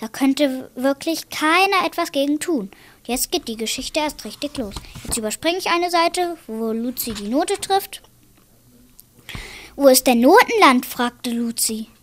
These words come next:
„Das ist jetzt schwer zu erklären“, sagte das hohe E. „Nein, das geht aber nicht. Ich kann nicht so einfach mitkommen, denn Mama, Papa, Nick und ich möchten doch morgen frühstücken gehen“, erwiderte Luzi.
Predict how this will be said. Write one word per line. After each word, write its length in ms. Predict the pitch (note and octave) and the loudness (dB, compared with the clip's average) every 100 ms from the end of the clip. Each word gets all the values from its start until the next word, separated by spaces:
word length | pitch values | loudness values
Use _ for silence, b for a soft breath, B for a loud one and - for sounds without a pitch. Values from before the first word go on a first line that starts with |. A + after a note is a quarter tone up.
| b b b - | b b b -4
„Das 140 | D4+ | -2
ist 180 | F#4+ - | -2 0
jetzt 220 | F4 - | 0 0
schwer 280 | - D4 E4+ | 2 4 4
zu 120 | - | 2
erklären“, 580 | C#4 C4 B3 B3+ D4+ B3+ | 0 0 0 4 4 4
sagte 400 | A3+ A3 - A3+ | 0 -6 -10 -8
das 260 | A3+ - | -6 -4
hohe 200 | A#3 A3 G3+ | -4 -4 -4
E. 260 | G3+ G3+ - _ _ B B B B B B _ | -6 -8 -12 _ _ B B B B B B _
„Nein, 300 | B3+ E4 G#4 | -2 2 4
das 240 | C4+ C4 - | 2 0 0
geht 240 | D#4+ A#4 A4+ | 0 6 6
aber 160 | D4 B3 | 6 4
nicht. 460 | A3 A3 - - b b b b | 0 -4 -8 -12 b b b b
Ich 160 | - - | -8 -6
kann 200 | - F4 | 0 0
nicht 200 | A4 - | 0 -4
so 80 | - | -4
einfach 440 | - C#4+ - B3 | -2 -2 -4 -4
mitkommen, 760 | B3+ C#4+ - - - A#3+ G#3+ A3+ - | 2 2 2 -4 -2 -2 -4 -10 -10
denn 180 | G#3+ G#3+ | -8 -4
Mama, 360 | A3 C#4+ E4+ E4+ | 0 4 4 2
Papa, 440 | - A3 D4 D#4+ E4+ - | -8 -6 0 0 0 -6
Nick 260 | - C#4 - | -4 -4 -4
und 260 | - A3 - | -10 -8 -4
ich 180 | D4 B B B | -4 B B B
möchten 380 | - C4+ - C#4+ | 0 0 0 2
doch 160 | C4+ C4 | 2 2
morgen 260 | C4+ D4 | 2 2
frühstücken 680 | D#4+ - A4 - B4+ - C#4+ | 0 2 2 4 0 2 0
gehen“, 300 | A3+ G#3 G#3 - b b b b | 0 -6 -10 -14 b b b b
erwiderte 580 | - A3 G#3+ G#3+ A3+ - | -8 -8 -6 -4 -2 0
Luzi. 560 | C#4+ F#4+ G4+ - G#3 | 2 4 2 -2 -10